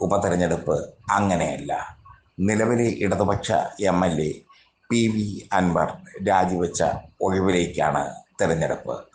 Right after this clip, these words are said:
ആ തെരഞ്ഞെടുപ്പിൽ ഇനി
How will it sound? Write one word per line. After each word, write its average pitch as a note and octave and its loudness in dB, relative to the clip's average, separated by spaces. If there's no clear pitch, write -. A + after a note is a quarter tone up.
ആ B2+ 2
തെരഞ്ഞെടുപ്പിൽ F2+ 0
ഇനി G#2+ 4